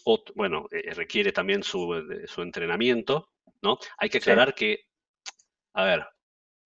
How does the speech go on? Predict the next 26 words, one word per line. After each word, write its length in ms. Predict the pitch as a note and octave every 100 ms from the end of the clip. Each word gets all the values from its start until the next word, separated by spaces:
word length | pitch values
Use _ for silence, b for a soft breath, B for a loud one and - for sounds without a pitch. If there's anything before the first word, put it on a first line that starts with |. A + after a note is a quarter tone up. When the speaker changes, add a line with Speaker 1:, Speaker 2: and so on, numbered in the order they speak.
| _ _ _ _
Speaker 1:
quizás 400 | - - A2+ -
hoy 180 | B2+ A#2+
en 100 | A#2
día 120 | C3
uno 120 | C3
podría 340 | - G2+ - G2+
decir 240 | - G#3+
que 120 | -
la 120 | F#3+ F#3+
mayoría 560 | F3+ - F3+ C#3 D3
de 40 | B2
la 100 | G#2
gente 500 | - A#2+ - B2+ - b b b b b
sabe 360 | - - A#2+
hablar 280 | A2 A2 A2+
un 180 | C#3 D3
poquito 420 | - B2+ C3+ A#2+
inglés 380 | A2+ A2 A#2 A2+
o 40 | -
sabe 300 | A#2+ G#2+ F#2+
leer, 420 | G#2 A2 A2 - -
puede 260 | A3 G3+ -
no 100 | -
ser 180 | F3+
el 80 | F3
caso, 320 | F#3+ F3 -